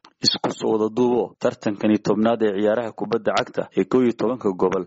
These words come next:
ee dowlad deegaanka Soomaalida ee ka socday muddo bil ah xarunta deegaanka ee maanta ee la soo gabagabeeyey ayaa waxaa ku guuleystay koobka markii labaad kooxda kubadda cagta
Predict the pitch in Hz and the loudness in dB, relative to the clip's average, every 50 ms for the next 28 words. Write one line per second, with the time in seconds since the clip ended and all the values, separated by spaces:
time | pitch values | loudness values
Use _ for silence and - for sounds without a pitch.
0 | - _ 110 104 95 104 104 107 104 101 113 127 120 110 - 104 - - 110 101 | -2 _ 0 0 2 2 2 2 4 4 4 2 2 0 -4 -8 -4 -4 -2 -2
1 | 104 101 107 120 117 113 104 101 - - - - - 101 87 95 90 95 92 - | -2 -2 -2 -2 -2 -2 -2 -2 -2 0 0 2 2 4 4 4 4 4 2 0
2 | - - 98 101 123 127 113 110 123 117 101 101 98 - - _ _ - - - | 0 -2 2 4 4 4 4 2 2 0 0 -2 -4 -6 -10 _ _ -6 -2 0
3 | 120 131 - - 110 104 104 110 113 117 120 107 92 87 - - 98 - - 110 | 0 0 0 -2 -2 2 4 4 6 6 4 4 2 -2 -6 -10 -12 -4 0 2
4 | 104 101 107 120 127 123 - - 107 107 107 101 - - 135 139 123 117 98 98 | 4 4 6 4 4 2 2 0 2 4 4 4 4 6 4 6 6 6 4 4
5 | 92 92 98 92 95 95 98 95 92 90 - _ - 107 110 113 123 123 98 107 | 4 6 6 6 6 6 6 4 2 0 -4 _ 0 2 2 2 2 0 0 -2
6 | 107 - - 139 123 110 - 101 92 92 92 90 - - - 98 95 - _ _ | -2 0 -2 -2 -2 -2 -2 0 0 0 -2 -2 -4 -4 -6 -6 -6 -6 _ _
7 | - - 139 117 98 - - 104 90 - _ _ _ _ _ 127 135 135 - - | -2 0 0 0 -2 -4 -6 -6 -8 -8 _ _ _ _ _ -6 -6 -6 -6 -6
8 | - 110 101 95 92 95 92 98 95 95 - _ - - 117 113 - 110 107 - | -4 -2 0 0 0 0 -2 -4 -6 -6 -10 _ -2 0 0 0 0 -2 -2 -2
9 | - 120 120 135 135 110 - 98 101 123 - _ - 92 | -2 -2 -2 -2 -2 -2 -2 -2 -2 -4 -4 _ -8 -8